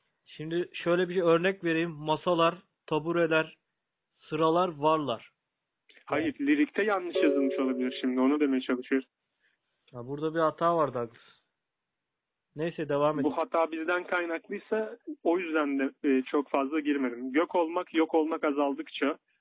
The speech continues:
Speaker 2: bir olmak, ölümün seyrinde yok olmak yasaksızca.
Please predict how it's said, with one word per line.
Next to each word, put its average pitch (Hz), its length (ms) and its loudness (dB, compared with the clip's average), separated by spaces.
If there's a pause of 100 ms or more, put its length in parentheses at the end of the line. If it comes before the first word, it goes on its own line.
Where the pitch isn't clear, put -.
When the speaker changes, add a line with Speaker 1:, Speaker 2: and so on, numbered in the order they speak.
(120)
Speaker 2:
bir 151 100 4
olmak, 156 480 0
ölümün 151 340 2
seyrinde 143 500 4
yok 147 240 4
olmak 143 440 0
yasaksızca. 135 840 0